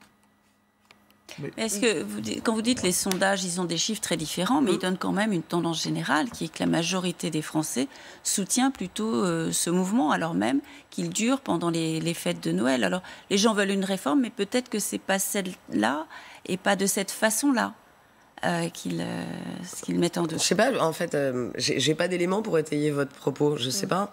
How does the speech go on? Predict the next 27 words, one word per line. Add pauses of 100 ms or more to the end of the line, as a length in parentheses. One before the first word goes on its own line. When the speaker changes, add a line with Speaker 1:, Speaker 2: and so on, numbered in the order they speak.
Speaker 2:
Bah
si,
les
sondages,
qui
même
s'il
y
a
des
variantes
de,
de
dix
points, (580)
globalement, (340)
tous
les
sondages
disent
que
Speaker 3:
Ouais,
Speaker 2:
les
Speaker 3:
mais
enfin,
Speaker 2:
Français
Speaker 3:
pardon,